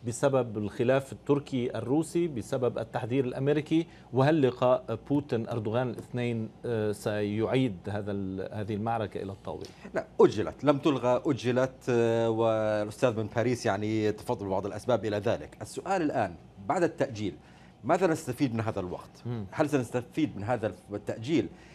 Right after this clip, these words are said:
Speaker 2: لإجراءات إيجابية، وخاصة إعطاء المجال لتركيا للقيام ببعض من الإجراءات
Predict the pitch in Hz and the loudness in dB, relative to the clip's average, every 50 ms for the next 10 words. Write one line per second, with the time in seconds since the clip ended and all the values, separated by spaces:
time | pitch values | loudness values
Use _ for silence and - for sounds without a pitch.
0 | - - 101 113 131 - 131 117 113 113 123 123 - 147 139 135 - 156 123 95 | -20 -10 -6 -6 -4 0 2 2 2 2 0 0 2 2 0 0 0 -6 -2 0
1 | 110 113 110 143 175 180 135 113 - - 156 151 117 - 123 117 110 107 98 98 | -2 -2 0 2 2 4 4 4 2 0 -2 -2 0 -2 -4 -6 -4 -6 -6 -8
2 | 95 - - 135 117 113 104 110 98 123 123 113 107 95 - - 110 107 - 180 | -8 -4 -2 -4 -2 -2 -6 -4 -2 0 0 0 -2 -6 -6 -8 -8 -6 -4 -4
3 | 151 113 92 78 85 101 98 - - 123 127 123 117 107 104 90 107 104 107 101 | -2 -2 -2 -2 -4 -6 -8 -2 0 2 4 4 2 0 -2 0 0 -2 -2 -2
4 | 98 104 104 101 104 104 107 107 104 101 101 101 98 - 107 98 113 113 113 143 | -4 -6 -4 -4 -2 -2 -2 0 0 -2 -2 -4 -6 -6 -6 0 0 0 4 4
5 | 139 135 | 2 2